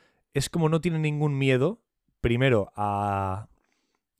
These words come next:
a meter cada vez más, eh, conflictos. Conflictos, cuando hablo de conflictos, pueden ser también, pues, físicos, ¿no? Algún obstáculo que se plantea ahí en medio de,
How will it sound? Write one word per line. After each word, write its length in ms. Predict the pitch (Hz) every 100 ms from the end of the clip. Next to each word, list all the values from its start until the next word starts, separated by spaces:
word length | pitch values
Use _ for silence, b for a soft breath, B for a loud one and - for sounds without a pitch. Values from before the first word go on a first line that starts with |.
| _ _ _ -
a 240 | 113 110
meter 300 | 110 113 156
cada 180 | 147 147
vez 160 | 139 127
más, 420 | 139 135 - -
eh, 320 | 127 123 123 117
conflictos. 760 | 120 - 135 151 208 240 - b b b b b b
Conflictos, 520 | - 131 139 170 160 - 107
cuando 220 | 123 113
hablo 140 | 113 127
de 60 |
conflictos, 380 | 123 117 131 139
pueden 280 | - 123 123
ser 200 | - 123
también, 320 | 123 120 113
pues, 180 | 107 -
físicos, 460 | 156 143 117 101 -
¿no? 160 | 151
Algún 220 | 127 117 127
obstáculo 520 | 131 143 135 127 120
que 100 | 117
se 120 | 120
plantea 380 | 120 117 131 127
ahí 140 | 120
en 100 | 117
medio 280 | 120 123 120
de, 220 | 113 110